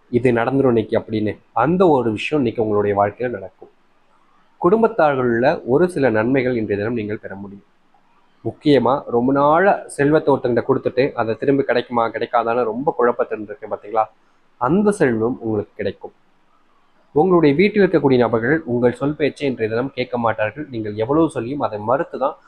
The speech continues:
அவர்களுடைய இஷ்டத்துக்கு செய்யக்கூடிய விஷயங்கள்ல தேவையில்லாத பிரச்சனைகள் என்பது உங்களுடைய குடும்பத்துக்குள்ள வந்து சேரும்.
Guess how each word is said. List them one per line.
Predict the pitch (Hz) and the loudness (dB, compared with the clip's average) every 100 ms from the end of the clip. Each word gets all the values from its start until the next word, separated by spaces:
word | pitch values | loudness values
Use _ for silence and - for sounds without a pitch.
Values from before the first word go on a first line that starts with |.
| _ - | _ -2
அவர்களுடைய | 120 156 147 131 | 0 2 2 2
இஷ்டத்துக்கு | 113 143 139 135 | 0 -4 -8 -8
செய்யக்கூடிய | 127 117 113 113 107 | -4 -2 -2 -4 -6
விஷயங்கள்ல | - 117 113 147 - | -6 -6 -4 -6 -4
தேவையில்லாத | 117 120 120 113 117 | -2 0 2 2 2
பிரச்சனைகள் | - 113 - 131 120 | -6 -12 -8 -6 -4
என்பது | 107 110 147 - | -4 -6 -8 -8
உங்களுடைய | 113 107 104 | -6 -2 -4
குடும்பத்துக்குள்ள | 120 127 120 110 113 127 | -4 -6 -6 -10 -8 -6
வந்து | 107 101 | -6 -10
சேரும். | - 101 92 | -10 -10 -10